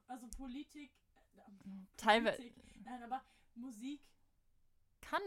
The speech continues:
Speaker 2: das.
Speaker 1: das auch. Also, äh, durch die Texte, die transportiert werden und die Auswahl.
Speaker 2: Ja,
Speaker 1: So
Speaker 2: aber,
Speaker 1: wie
Speaker 2: aber sowas wie, ich mag gerne laute Gitarren und Schlagzeug oder so. Also
Speaker 1: Ja,
Speaker 2: sowas
Speaker 1: also
Speaker 2: jetzt.
Speaker 1: ich mag Metal, das
Speaker 2: Ja.
Speaker 1: Genre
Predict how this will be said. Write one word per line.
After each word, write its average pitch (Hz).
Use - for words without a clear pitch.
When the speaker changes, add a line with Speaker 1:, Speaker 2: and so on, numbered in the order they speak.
Speaker 2:
das. 190
Speaker 1:
das -
auch. 247
Also, 214
äh, 208
durch 226
die 220
Texte, 262
die 214
transportiert 220
werden 202
und 202
die 214
Auswahl. 214
Speaker 2:
Ja, 196
Speaker 1:
So -
Speaker 2:
aber, 247
Speaker 1:
wie -
Speaker 2:
aber 247
sowas 254
wie, 240
ich 226
mag 240
gerne 208
laute 202
Gitarren 190
und 175
Schlagzeug 196
oder 175
so. 175
Also 202
Speaker 1:
Ja, 208
Speaker 2:
sowas 226
Speaker 1:
also 185
Speaker 2:
jetzt. 170
Speaker 1:
ich 247
mag 254
Metal, 226
das 202
Speaker 2:
Ja. 185
Speaker 1:
Genre 208